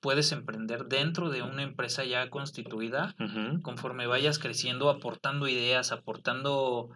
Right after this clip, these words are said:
Speaker 1: Eh, cosas que se te vengan a la cabeza que puedan llegar a ayudar
Speaker 2: Ujú.
Speaker 1: a la, al, al crecimiento de la, del negocio, eso ayuda y as-, y yo lo veo como un emprendimiento.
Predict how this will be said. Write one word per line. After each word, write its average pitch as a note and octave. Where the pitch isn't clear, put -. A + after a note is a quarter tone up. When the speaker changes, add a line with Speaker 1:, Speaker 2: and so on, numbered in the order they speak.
Speaker 1:
Eh, G#2+
cosas D3+
que -
se A#2+
te A#2
vengan C#3+
a C3+
la A2
cabeza B2+
que -
puedan D#3
llegar B2+
a C#3+
ayudar A#2
Speaker 2:
Ujú. A2+
Speaker 1:
a C3+
la, A2+
al, G#2+
al A2
crecimiento B2
de C3
la, A2
del A2
negocio, B2
eso D#3
ayuda D#3
y B2
as-, -
y C3
yo C#3+
lo D3+
veo C3+
como B2+
un A#2+
emprendimiento. A2